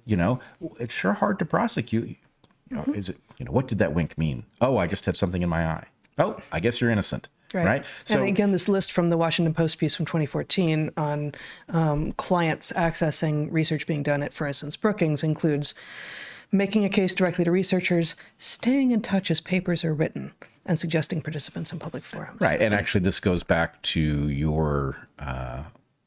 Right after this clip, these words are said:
Speaker 1: however many months ago, you're talking about Ms. Magazine abandoning, uh, advertisements, because although, in theory, the advertiser should have no influence on the content, those who work in these spaces know that that can't be true.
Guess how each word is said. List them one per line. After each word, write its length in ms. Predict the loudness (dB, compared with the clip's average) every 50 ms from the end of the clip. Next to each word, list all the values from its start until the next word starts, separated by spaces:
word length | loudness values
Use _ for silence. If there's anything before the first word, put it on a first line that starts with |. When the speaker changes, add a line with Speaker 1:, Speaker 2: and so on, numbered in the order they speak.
| -20 _ -10 -6
Speaker 1:
however 240 | -4 -4 -2 -2 -2
many 180 | -2 -2 -2
months 280 | -2 -2 -4 -4 -4 -4
ago, 180 | 0 0 0
you're 160 | 2 0 -2 -2
talking 420 | -2 -2 -2 -4 -4 -6 -6 -6
about 300 | -6 -4 -4 -4 -4 -2
Ms. 300 | -2 -2 -2 -4 -4 -4
Magazine 520 | -4 -4 -4 -4 -6 -8 -8 -8 -8 -8
abandoning, 680 | -10 -10 -8 -8 -8 -8 -8 -8 -10 -10 -10 -10 -12 -16 _ _ _ _ _ _ -16
uh, 180 | -14 -14 -14 -12 -10
advertisements, 720 | -8 -8 -8 -8 -8 -4 -2 -2 -2 -2 -4 -10 -16 -16
because 440 | -14 -14 -12 -10 -6 -6 -6 -2 -2
although, 500 | -2 -2 0 2 2 2 2 2 2 0
in 180 | 0 0 -2 -4
theory, 460 | -6 -4 -2 0 0 0 0 0 -2
the 160 | -2 -2 -2
advertiser 540 | -2 -2 -4 -4 -4 -4 -4 -4 -2 -4 -6
should 180 | -6 -4 -4 -4
have 160 | -2 -2 -2
no 160 | -2 -2 -2
influence 420 | -2 -4 -4 -6 -6 -6 -4 -4
on 140 | -4 -4 -6
the 60 | -6
content, 560 | -4 -2 0 0 0 0 0 0 0 0 0 0
those 240 | 0 0 0 0
who 100 | 0 -2
work 300 | 0 2 0 0 0 0
in 80 | 0 0
these 160 | 0 0 -2
spaces 500 | -2 0 0 0 0 0 -2 -4 -4 -2
know 160 | -2 0 0
that 160 | 0 -2 0 0
that 180 | -2 -2 -2
can't 320 | -6 -4 -2 -2 -2 0 0
be 80 | -2 -2
true. 320 | 0 0 0 0 -2 -6